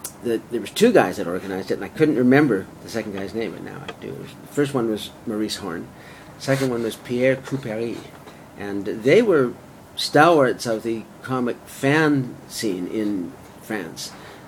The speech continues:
uh, for quite a number of years before this exhibition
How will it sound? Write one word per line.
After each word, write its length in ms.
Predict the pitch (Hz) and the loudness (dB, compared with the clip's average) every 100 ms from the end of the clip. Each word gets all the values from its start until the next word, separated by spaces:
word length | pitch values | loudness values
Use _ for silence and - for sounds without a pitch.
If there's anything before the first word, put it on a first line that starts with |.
| - | -14
uh, 160 | 101 92 | -10 -10
for 300 | - 101 - - - - - - - - 135 | -6 -4 -6 -10 -18 -20 -20 -20 -18 -16 -2
quite 160 | 226 170 | 2 4
a 40 | |
number 200 | 120 104 | 4 2
of 80 | 110 | 4
years 220 | 147 110 | 4 4
before 320 | 113 107 104 | 0 -6 -6
this 300 | 95 - - - - - - - - 95 - | -8 -10 -14 -16 -20 -20 -20 -20 -18 -16 -14
exhibition 500 | 95 87 113 113 | -14 -8 -6 -6